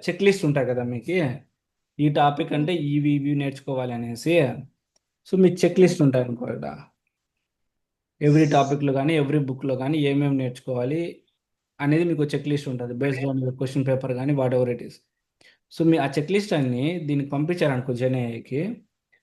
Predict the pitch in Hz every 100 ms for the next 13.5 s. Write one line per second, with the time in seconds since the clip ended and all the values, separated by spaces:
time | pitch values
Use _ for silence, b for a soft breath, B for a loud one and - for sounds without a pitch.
0 | - 143 139 147 131 160 165 175 170 120
1 | 135 151 135 123 - 123 135 165 147 143
2 | 139 143 165 180 196 147 147 143 156 151
3 | 139 131 127 127 123 - 113 117 - _
4 | _ _ _ _ _ - 170 160 151 156
5 | 170 170 185 180 180 175 160 151 147 -
6 | 175 185 180 165 156 160 156 143 135 143
7 | 190 285 - _ _ _ _ _ _ 156
8 | 156 147 180 156 151 156 151 - 269 392
9 | - _ _ _ _ _ _ _ _ 175
10 | 170 165 151 147 285 156 143 139 143 202
11 | - _ _ _ _ _ _ _ - 165
12 | 156 143 139 139 135 127 175 202 143 135
13 | 127 113 117 113